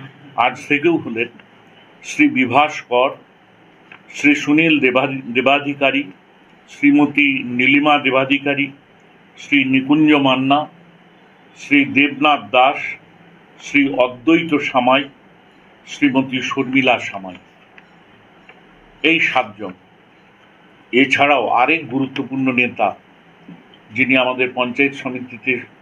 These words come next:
সহসভাপতির দায়িত্ব নিয়ে তমলুক ব্লকে কাজ করেছেন, বহু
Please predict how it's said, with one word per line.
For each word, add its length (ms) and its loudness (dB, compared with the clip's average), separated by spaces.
সহসভাপতির 880 -2
দায়িত্ব 360 0
নিয়ে 260 -6
তমলুক 380 -4
ব্লকে 340 -4
কাজ 180 2
করেছেন, 400 -4
বহু 300 4